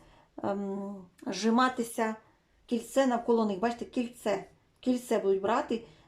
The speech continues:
що вони не зможуть, ну, собі продавайте, в своїй країні продавайте, ну, китайцям продайте, корейцям. А, ну, а корейцям же ж, мабуть, вони китайцям просто дарують, щоб вони їм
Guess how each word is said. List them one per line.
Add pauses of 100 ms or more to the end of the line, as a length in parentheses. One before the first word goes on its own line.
що
вони
не
зможуть,
ну, (180)
собі
продавайте,
в
своїй (440)
країні (220)
продавайте,
ну,
китайцям
продайте, (440)
корейцям. (1000)
А, (180)
ну,
а
корейцям
же
ж,
мабуть,
вони
китайцям
просто
дарують,
щоб
вони
їм